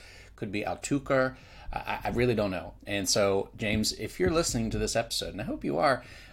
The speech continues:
I'm very sorry for, for messing up your name. Uh, maybe if you want, you can come on the show and <laughs> tell me how to say it. All right, what I wanna do today is,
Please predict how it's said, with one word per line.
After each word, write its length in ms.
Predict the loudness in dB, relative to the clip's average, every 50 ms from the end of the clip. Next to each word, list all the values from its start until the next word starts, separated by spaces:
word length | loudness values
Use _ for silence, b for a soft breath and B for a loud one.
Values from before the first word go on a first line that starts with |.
| B B
I'm 80 | 0
very 160 | 2 2 2 4
sorry 320 | 4 6 6 6 4 2
for, 80 | -4 -8 -10
for 160 | -8 -6 -6
messing 320 | -6 -6 -6 -6 -4 -4
up 120 | -6 -4 -4
your 120 | 0 2
name. 340 | 2 2 2 2 0 -2 -4
Uh, 300 | -4 -4 -4 -2 -2 -4 -4 -4
maybe 420 | -4 -4 -2 -2 0 0 0 -2
if 140 | -2 -4 -2
you 80 | 0 2
want, 320 | 4 4 4 2 0 -2
you 100 | -4 -6
can 160 | -4 -4 -4
come 240 | -4 -2 -2 -2 -2
on 140 | 0 -2 -2
the 60 | -2
show 440 | -2 0 0 2 2 2 2 0 0 0 4
and 380 | 4 6 6 6 4 2 0 0
<laughs> 60 | 0 2
tell 200 | 6 6 8 8
me 140 | 10 8 8
how 160 | 8 8 8
to 80 | 6 6
say 240 | 6 8 8 8
it. 80 | 8 8
All 120 | 6 6 10
right, 120 | 10 10 12
what 160 | 12 10 12
I 60 | 12
wanna 200 | 10 10 8 6
do 240 | 6 6 6 6 8
today 460 | 8 8 8 6 6 6 6 4 4
is, 560 | 2 2 2 4 4 4 4 4 2 0 0